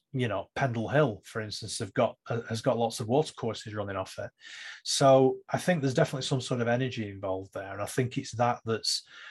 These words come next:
causing these, um, these, this type of paranormal activity. Um,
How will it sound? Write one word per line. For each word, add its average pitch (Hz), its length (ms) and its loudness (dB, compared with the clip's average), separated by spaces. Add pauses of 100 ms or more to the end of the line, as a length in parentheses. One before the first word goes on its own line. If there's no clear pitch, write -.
(400)
causing 131 560 4
these, 110 560 -2 (120)
um, 104 540 0 (140)
these, 104 440 -4 (460)
this - 180 -6
type 123 380 0
of 113 240 -2
paranormal 117 500 4
activity. 113 680 -2 (580)
Um, 107 440 -4